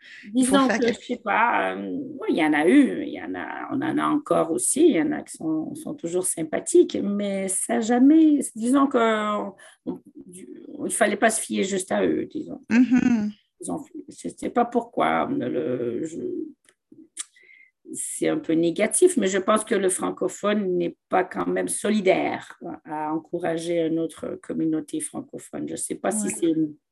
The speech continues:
Speaker 2: peut-être, peut-être pas parce que c'est un restaurant aussi, je comprends.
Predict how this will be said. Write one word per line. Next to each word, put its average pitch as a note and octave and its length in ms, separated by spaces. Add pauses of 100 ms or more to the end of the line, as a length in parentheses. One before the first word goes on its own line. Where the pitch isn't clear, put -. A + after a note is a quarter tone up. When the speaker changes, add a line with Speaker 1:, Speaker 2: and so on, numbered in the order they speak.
(100)
Speaker 2:
peut-être, F3 420
peut-être A#3 360
pas F#3 300
parce - 240
que - 100
c'est F3+ 220
un F3 80
restaurant D#3+ 640
aussi, A3+ 320
je A3 100
comprends. F3+ 540